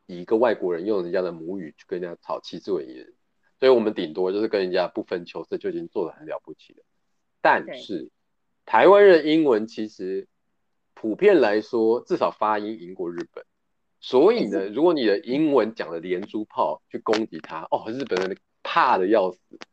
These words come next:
Speaker 2: 哎，这个是不是有关于口腔结构啊？之前好像有读到，就是
Speaker 1: 但是我也是有，我也是有认识日-，日本人英文讲得很漂亮，也是有啦。
Speaker 2: 可是那是因为从小他们可能待英语系国家吧。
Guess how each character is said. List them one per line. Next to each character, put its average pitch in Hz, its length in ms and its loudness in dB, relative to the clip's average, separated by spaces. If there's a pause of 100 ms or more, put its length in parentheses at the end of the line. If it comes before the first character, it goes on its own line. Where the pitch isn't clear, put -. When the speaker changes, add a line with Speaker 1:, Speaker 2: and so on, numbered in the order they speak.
(880)
Speaker 2:
哎， 226 100 -8
这 349 120 -8
个 311 80 -2
是 262 120 -10
不 247 60 -8
是 262 80 -6
有 170 120 -4
关 185 220 -6
于 156 40 -16
口 135 180 -12
腔 147 180 -14
结 104 160 -14
构 - 220 -8
啊？ - 220 -14
之 208 140 -8
前 190 80 -10
好 143 140 -10
像 143 120 -12
有 - 80 -16 (160)
读 135 220 -14
到， - 280 -10 (560)
就 226 140 -14
是 233 120 -8
Speaker 1:
但 196 140 4
是 202 60 8
我 151 140 10
也 113 60 8
是 139 100 0
有， 117 140 6 (220)
我 139 160 6
也 131 60 2
是 165 80 2
有 113 200 4 (100)
认 139 220 0
识 131 160 -10
日-， 127 260 -4 (220)
日 - 180 0
本 90 180 -4
人 78 220 -10
英 104 120 -6
文 95 140 -4
讲 76 140 -10
得 147 100 -6
很 143 100 -20
漂 80 240 -10
亮， 71 180 -12
也 - 80 -16
是 101 180 -10
有 76 120 -10 (140)
啦。 - 80 -20 (580)
Speaker 2:
可 247 80 -2
是 294 60 0
那 370 100 -4
是 339 100 -6
因 302 60 -2
为 269 80 -2
从 196 160 -4
小 143 220 -2
他 170 80 -8
们 165 160 -10
可 139 160 -12
能 131 120 -12
待 143 220 -4 (140)
英 156 180 -4
语 139 140 -10
系 147 180 -10
国 120 220 -12
家 - 320 -14
吧。 - 100 -16